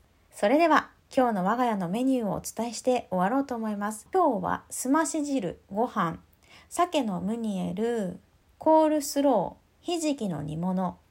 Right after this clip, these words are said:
そんなもんかな。えー、もう午前中に作り終えてしまいましたけれども、絵本係は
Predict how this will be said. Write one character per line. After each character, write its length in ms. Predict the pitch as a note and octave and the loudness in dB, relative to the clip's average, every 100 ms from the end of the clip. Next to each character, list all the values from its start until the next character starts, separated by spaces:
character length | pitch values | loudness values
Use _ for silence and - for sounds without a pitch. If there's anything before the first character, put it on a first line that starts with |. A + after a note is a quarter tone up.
| _ _ | _ _
そ 160 | - A3 | -6 -4
ん 40 | |
な 100 | A3 | -2
も 100 | A3+ | -2
ん 60 | D#4 | -2
か 100 | B3 | -4
な。 180 | A3+ C4+ _ _ _ _ _ _ _ _ | -6 -8 _ _ _ _ _ _ _ _
え 160 | A3+ A3 | -2 0
ー、 20 | |
も 160 | C4 | 0
う 20 | B3+ | 0
午 120 | A3+ | 2
前 180 | C4+ C4+ | 2 2
中 120 | C#4 | 2
に 120 | C4+ | 2
作 220 | C#4 - | -2 -2
り 100 | C4+ | 0
終 120 | C#4 C4+ | 2 2
え 40 | |
て 100 | A3 | -2
し 120 | G#3+ | -6
ま 140 | F#3+ F#3 | -6 -6
い 80 | |
ま 140 | F#3 F#3+ | -6 -8
し 60 | |
た 120 | - F3+ | -8 -8
け 100 | E3+ | -8
れ 100 | E3 | -8
ど 140 | D#3+ | -8
も、 240 | D#3 A#1 - _ _ _ _ _ - | -10 -12 -16 _ _ _ _ _ -8
絵 60 | |
本 240 | F3+ A#3+ B3 | -4 -4 -2
係 340 | B3+ A3+ F#3 | -2 -2 -4
は 180 | E3+ | -6